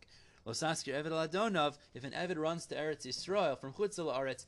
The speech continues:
he's forced to be free. So if you want to salvage something, let's create an I O U, otherwise you're gonna lose him entirely. The Tanya, as the Brisa teaches, Lo yeshvu ba'artzecha pen yachdio eschali osachli. The Pasuk tells us that the Goyim in, in Eretz Yisrael, the seven nations,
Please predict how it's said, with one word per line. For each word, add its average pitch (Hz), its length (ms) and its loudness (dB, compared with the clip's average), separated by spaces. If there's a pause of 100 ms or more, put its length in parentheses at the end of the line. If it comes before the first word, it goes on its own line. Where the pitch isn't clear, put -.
(160)
he's 143 220 -6
forced 156 320 2
to 127 80 -8
be 127 100 -2
free. 110 240 -6
So 101 140 -4
if 90 120 -12
you 104 60 -8
want 170 160 0
to 190 60 -2
salvage 165 500 0
something, 120 560 -6 (200)
let's 135 160 -6
create 165 280 -2
an 151 100 0
I 151 200 0
O 135 80 2
U, 135 220 0
otherwise 151 360 0
you're 127 100 -2
gonna 120 120 -2
lose 123 200 4
him 117 100 -2
entirely. 104 640 -2 (340)
The 104 80 -6
Tanya, 131 400 0
as 110 100 -8
the 110 80 -6
Brisa 120 400 0
teaches, 117 680 -2 (240)
Lo 156 160 4
yeshvu 117 440 -2
ba'artzecha 117 640 -4
pen 127 180 -6
yachdio 120 460 -4
eschali 110 800 -2 (240)
osachli. 117 500 -2
The 110 60 -6
Pasuk 180 400 0
tells 151 320 0
us 113 220 -2 (240)
that 120 180 -2 (100)
the 110 140 -8
Goyim 135 420 0
in, 107 160 -8
in 117 120 -6
Eretz 127 320 -4
Yisrael, 107 360 -2
the 90 80 -8
seven 131 360 -2
nations, 113 540 -6